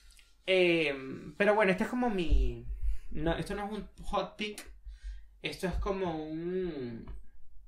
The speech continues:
Como un arrival, no un pre-arrival, un arrival con la cenita de primero.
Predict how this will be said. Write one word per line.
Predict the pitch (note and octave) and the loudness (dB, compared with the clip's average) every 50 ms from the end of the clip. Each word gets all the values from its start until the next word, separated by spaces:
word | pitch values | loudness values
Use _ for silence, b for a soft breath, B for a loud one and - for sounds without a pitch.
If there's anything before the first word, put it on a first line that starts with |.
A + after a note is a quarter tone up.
| - - - - - - - - _ - - - - - - - - - - | -14 -14 -14 -16 -16 -18 -20 -20 _ -20 -20 -20 -20 -20 -20 -20 -20 -14 -6
Como | E3+ E3+ E3 E3 E3 E3 | -6 -4 -4 -4 -4 -4
un | E3 F3+ F#3 - | -6 -6 -4 0
arrival, | G3 G3+ G3 F3+ E3+ E3 D3+ D3 C3 A#2+ A2+ A2 A#2 A#2 - C3+ C#3 | 4 4 4 4 4 4 4 4 2 0 -2 -4 -6 -8 -10 -8 -6
no | D#3 | -4
un | E3+ F3 | -4 -4
pre-arrival, | - G3 G3+ F#3+ F3+ D#3+ B2+ B2 A#2+ A#2 B2+ | 0 2 2 2 2 2 0 0 0 -2 -2
un | C3+ C#3+ | -2 -2
arrival | D#3+ E3 F3 - D3+ F3 F3+ F#3+ G3+ A3 A#3+ B3 B3 | -2 -2 -2 -2 0 2 2 2 2 0 -2 -4 -2
con | - G#3 E3+ D3 D3 D3 - - - | -2 -2 -2 -2 -6 -10 -10 -10 -6
la | - D#3 D3 | -2 -2 -2
cenita | D3 - - C#3+ B2+ C3 B2+ B2+ B2 C#3 | -2 -2 -2 -2 0 0 0 0 0 0
de | D3 D3 | -2 -2
primero. | - A#2+ - - - - - - | -2 -6 -6 -6 -6 -8 -8 -8